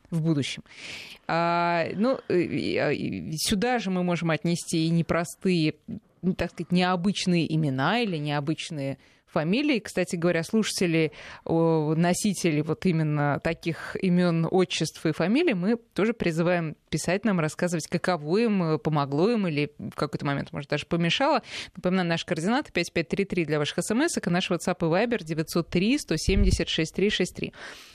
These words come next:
Но вообще, если разбираться в личных историях, почему, собственно, девушка решила пойти на такой шаг, м, как-то начинаешь разделять их логику. Ну, действительно, отец, например, вообще только е-, едва узнав о том, что девушка беременна, сказал: «Все, до свидания, д-, забудь», и больше никак никогда не появлялся.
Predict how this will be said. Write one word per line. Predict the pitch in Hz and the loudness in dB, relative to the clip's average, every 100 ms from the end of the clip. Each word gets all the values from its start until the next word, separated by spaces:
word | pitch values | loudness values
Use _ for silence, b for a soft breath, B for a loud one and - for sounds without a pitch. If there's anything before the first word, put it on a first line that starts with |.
| B B B - | B B B -2
Но | 233 - | -2 -2
вообще, | - 359 | -2 -2
если | 285 226 196 | 0 2 2
разбираться | 185 202 247 233 180 | 2 2 0 0 -2
в | |
личных | 208 - 180 185 | -2 0 -2 -2
историях, | - 214 170 - - | 0 2 2 -2 -6
почему, | - - 214 240 247 | -4 0 2 4 4
собственно, | 170 - 170 165 | 0 -2 -2 2
девушка | 180 165 - | 2 0 -2
решила | 156 160 160 | -2 -2 -2
пойти | 156 160 170 | -2 -2 -2
на | 160 | -2
такой | 160 - 202 | -2 0 0
шаг, | 381 403 - | 0 -2 -6
м, | - 269 - 165 196 - | -10 -8 -6 -4 -4 -2
как-то | - 233 269 | -4 0 0
начинаешь | 233 214 233 220 | 2 0 0 -2
разделять | 185 214 226 226 | 0 0 0 -2
их | 190 214 | -2 0
логику. | 269 294 - | 2 0 0
Ну, | 185 180 | 0 0
действительно, | 185 185 143 | -2 -2 0
отец, | 147 - 311 - B B - | -2 -2 -2 -4 B B -6
например, | 175 202 190 160 | 0 2 2 2
вообще | 160 - 175 | 0 -2 -2
только | 185 - | -4 -2
е-, | 165 - | -2 0
едва | 185 185 180 175 | 0 0 2 2
узнав | 185 190 170 156 156 | 2 2 2 0 0
о | 151 | 0
том, | 160 156 | -2 -4
что | - 156 | -4 -2
девушка | 165 - 156 | 0 -2 -4
беременна, | 170 269 294 | -2 0 0
сказал: | 196 170 156 | -2 -2 -2
«Все, | 147 156 | -2 -4
до | 151 | -4
свидания, | - 196 262 311 202 165 | -4 -2 0 0 0 0
д-, | 160 160 | -2 -2
забудь», | 185 196 294 302 185 | 0 0 -2 -2 -2
и | |
больше | 170 233 - | 0 0 0
никак | 185 185 - 233 208 | 2 2 0 -2 -2
никогда | 180 185 170 165 214 208 180 | -2 0 0 2 2 2 2
не | 170 175 | 0 0
появлялся. | 190 196 170 139 - | 2 2 2 -2 -6